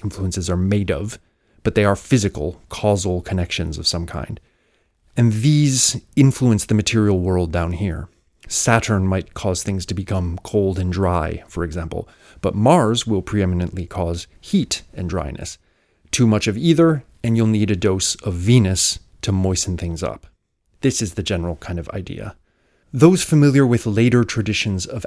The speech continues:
astral magic, astral medicine, and especially astral talisman making will immediately see the significance of this move for those branches of Western esotericism. If the stars are sending down rays or transmissions or whatever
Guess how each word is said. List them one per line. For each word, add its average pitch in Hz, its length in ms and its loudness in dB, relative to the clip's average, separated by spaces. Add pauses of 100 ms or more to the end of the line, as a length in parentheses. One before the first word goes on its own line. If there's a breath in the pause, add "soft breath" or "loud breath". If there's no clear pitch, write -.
astral 90 360 -6
magic, 104 600 0 (220)
astral 101 300 -2
medicine, 107 600 0 (300 soft breath)
and 101 120 -4
especially 170 680 0
astral 117 380 -2
talisman 104 560 0
making 85 460 -6 (480)
will 117 180 6
immediately 120 540 4
see 104 260 -2
the 90 80 -4
significance 98 580 -4
of 90 100 -8
this 90 140 -4
move 82 360 -6 (180)
for 90 320 -2
those 92 260 -2
branches 87 360 -4
of 85 100 -8
Western 85 320 -6
esotericism. - 720 -6 (500 loud breath)
If 120 180 -4
the 117 80 0
stars 147 380 4
are 123 80 2
sending 131 360 2
down 90 480 0
rays 110 460 2
or - 120 -6
transmissions 101 720 0
or 101 80 0
whatever 90 460 0